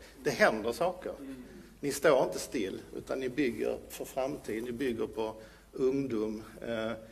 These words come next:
ni inser att förändring krävs ständigt, utveckling krävs ständigt. Ni är väldigt företagsamma. Jag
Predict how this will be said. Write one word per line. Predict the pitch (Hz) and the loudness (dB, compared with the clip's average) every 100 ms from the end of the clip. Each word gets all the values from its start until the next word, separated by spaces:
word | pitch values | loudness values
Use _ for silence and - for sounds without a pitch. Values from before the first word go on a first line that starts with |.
| - | -14
ni | 123 127 123 | -6 -2 2
inser | 135 143 - 117 | 2 0 0 0
att | 110 110 - | 0 -4 -6
förändring | - - 123 131 110 110 | -14 -6 0 2 2 -4
krävs | 101 123 110 | 0 0 0
ständigt, | - 117 117 123 - - | -2 -4 -2 -4 -8 -6
utveckling | 127 120 120 - | -4 -4 -8 -10
krävs | - 123 117 | -6 -4 -4
ständigt. | - 123 131 123 - - - - - | -6 -8 -8 -10 -14 -18 -20 -20 -12
Ni | 123 | -4
är | 117 | 2
väldigt | 131 131 131 | 4 4 2
företagsamma. | 117 123 - - - - 120 120 | 0 0 -2 -6 -6 -10 -8 -4
Jag | 120 117 113 | 0 0 -2